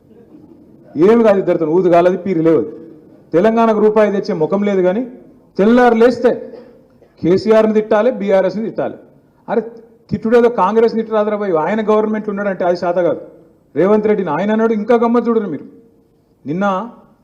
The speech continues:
రేవంత్ రెడ్డినేమో పల్లెత్తు మాట అన్నారు, ఒక్క మాట. అసలు ఆయనకు రక్షణ కవచమే వీళ్ళు.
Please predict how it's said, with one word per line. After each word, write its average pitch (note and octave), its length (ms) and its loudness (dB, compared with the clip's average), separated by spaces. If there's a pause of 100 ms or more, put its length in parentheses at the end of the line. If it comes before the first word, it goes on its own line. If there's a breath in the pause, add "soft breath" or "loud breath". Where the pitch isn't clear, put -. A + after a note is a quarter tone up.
(1000)
రేవంత్ A3+ 300 2
రెడ్డినేమో A#3 360 4
పల్లెత్తు A3+ 380 0
మాట A#3 180 2
అన్నారు, A3+ 180 -2 (640)
ఒక్క - 160 -6 (160)
మాట. G#3 180 0 (800 soft breath)
అసలు - 160 -4
ఆయనకు F3 260 -2
రక్షణ A3+ 340 -4
కవచమే A3+ 400 4
వీళ్ళు. G#3+ 180 -2